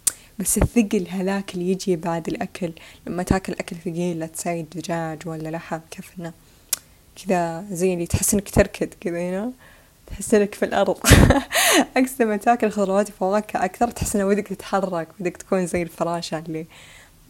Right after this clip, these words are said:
تروح وتسوي أشياء وكذا، وتحس إن الخضروات والفواكه زي اللي مدت جسمك بالغذاء اللي،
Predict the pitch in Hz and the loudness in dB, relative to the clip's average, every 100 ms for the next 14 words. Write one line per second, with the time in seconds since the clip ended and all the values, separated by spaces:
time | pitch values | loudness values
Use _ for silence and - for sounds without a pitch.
0 | - - 202 196 185 175 - 202 185 180 | -10 0 4 4 2 -4 0 2 2 -2
1 | - 190 185 175 - 196 175 - - - | -4 -2 -2 -4 -4 -4 -4 -4 -6 -2
2 | 202 185 180 175 - - _ _ _ _ | -2 0 -2 -6 -14 -20 _ _ _ _
3 | _ _ _ _ - - _ 170 165 165 | _ _ _ _ -14 -14 _ -6 -4 -6
4 | - 185 202 202 - 202 202 208 190 190 | -4 0 0 0 0 2 2 0 2 0
5 | 180 175 185 - 185 - 180 - 170 165 | 0 0 -2 -2 -10 -8 -10 -8 -8 -10
6 | - 190 180 190 - 175 175 170 - - | -12 -10 -10 -10 -6 -2 0 -2 -4 -8
7 | 170 160 160 170 | -8 -6 -6 -8